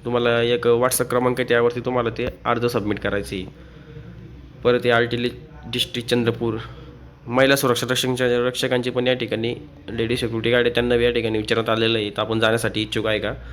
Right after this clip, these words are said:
तेवीस आणि चोवीसवाले पण याच्यामध्ये. परत पुढं बघू शकता आरटी लिस्ट डिस्ट्रिक्ट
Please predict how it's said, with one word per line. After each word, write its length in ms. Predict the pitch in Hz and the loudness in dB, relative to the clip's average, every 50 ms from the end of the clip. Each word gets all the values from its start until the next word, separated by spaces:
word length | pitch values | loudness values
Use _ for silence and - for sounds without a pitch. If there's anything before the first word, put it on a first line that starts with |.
| - - - - - - - - - - - - | -12 -10 -10 -8 -8 -8 -8 -8 -10 -10 -4 0
तेवीस 300 | 127 123 117 120 117 123 | 2 2 2 2 0 0
आणि 260 | 117 117 117 120 117 | 0 0 0 0 0
चोवीसवाले 480 | 113 127 123 123 123 120 123 120 120 117 | 0 2 2 2 2 4 2 2 2 2
पण 140 | 120 120 117 | 2 2 2
याच्यामध्ये. 480 | 113 104 - 107 107 107 104 113 160 170 - - - - - - - - - - - - - - - - - - - - - - - - - - - - - - - - | 2 2 0 -2 -2 -2 -2 -4 -6 -6 -10 -14 -20 -20 -20 -20 -20 -20 -20 -20 -20 -20 -20 -20 -18 -18 -18 -18 -20 -20 -20 -20 -18 -18 -18 -18 -18 -18 -18 -18 -2 2
परत 160 | - 131 131 | 2 2 2
पुढं 260 | 135 - 139 143 143 | 2 2 2 2 4
बघू 180 | 139 139 135 135 | 4 2 2 0
शकता 340 | 131 131 117 - 120 120 120 | 0 -2 -2 0 0 2 2
आरटी 280 | 120 120 117 127 120 | 2 2 0 -2 -2
लिस्ट 140 | 123 120 117 | -2 -2 -2
डिस्ट्रिक्ट 400 | 123 117 - - - 120 120 - | -4 -6 -6 -6 -8 -10 -10 -10